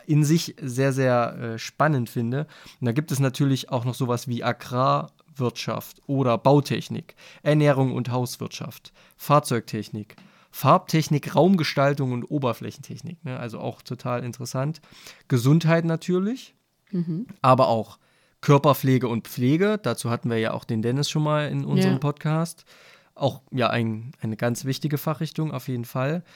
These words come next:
Speaker 1: Äh, aber auch sowas wie Textiltechnik und Gestaltung, natürlich Wirtschaft und Verwaltung, da wären wir wieder bei den Wirtschaftspädagogen in
Speaker 2: Ja.
Speaker 1: Jena.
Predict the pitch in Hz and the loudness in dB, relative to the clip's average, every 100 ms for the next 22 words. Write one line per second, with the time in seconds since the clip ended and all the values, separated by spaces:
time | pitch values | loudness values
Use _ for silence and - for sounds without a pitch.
0 | - - _ - 127 123 143 147 143 - | -20 -20 _ -4 -2 2 4 4 2 2
1 | 151 143 - 139 139 - - - 135 - | 4 4 4 4 4 2 -2 2 2 0
2 | - 185 202 - 170 175 160 147 143 131 | 2 4 4 4 2 2 0 0 -2 -4
3 | - 143 165 180 175 170 - - 127 - | 2 4 4 4 4 2 -2 -2 0 2
4 | 131 117 135 - 139 - 131 - 113 147 | 2 2 0 2 0 0 -6 -2 4 4
5 | 165 165 139 117 120 117 113 117 117 113 | 4 2 0 0 -2 -2 -4 -2 -2 0
6 | 110 123 - 127 - 123 117 113 120 117 | 0 -2 -4 -8 -6 -6 -4 -4 -4 -4
7 | 190 170 127 139 143 139 | -2 0 0 0 2 0